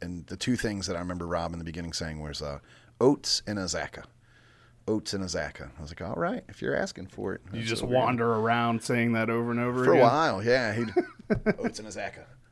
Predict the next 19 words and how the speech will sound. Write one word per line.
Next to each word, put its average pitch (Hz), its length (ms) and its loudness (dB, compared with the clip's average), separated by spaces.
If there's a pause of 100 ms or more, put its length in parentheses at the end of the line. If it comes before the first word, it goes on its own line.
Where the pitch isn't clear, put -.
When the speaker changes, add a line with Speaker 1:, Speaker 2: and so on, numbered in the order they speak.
(140)
Speaker 1:
Oats 113 200 2
and 98 100 -4
Azacca. 98 400 -4 (360)
Oats 151 220 6
and 120 100 0
Azacca." 113 500 -2
Speaker 2:
<laughs> - 60 -20 (100)
Speaker 1:
It's - 180 -6
like, 151 80 2
"All 180 60 4
right, 233 220 0
all 123 100 -4
right." 175 220 -4
So 123 180 4
we, 123 240 2
yeah, 113 180 4
we 104 200 0
did, 107 260 -2
uh, 92 360 -2